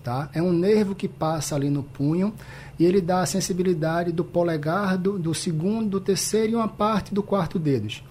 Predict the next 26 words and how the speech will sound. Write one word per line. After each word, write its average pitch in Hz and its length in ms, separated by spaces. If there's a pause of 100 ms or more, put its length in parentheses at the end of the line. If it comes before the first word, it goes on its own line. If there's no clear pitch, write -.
(360)
Então 139 220
é - 20
muito 196 220
comum 196 320
quem 190 180
tem 185 280
essa 175 260
queixa 180 400
sentir 170 260
dormência 165 540
nas 160 160
mãos 170 380
e 202 80
até 185 240
uma 185 80
certa 170 260
fraqueza, 165 560
como 170 160
você 170 220
falou 165 280
aí, 160 160
de 156 60
deixar 156 260
cair 160 280
a 151 40
panela. 151 460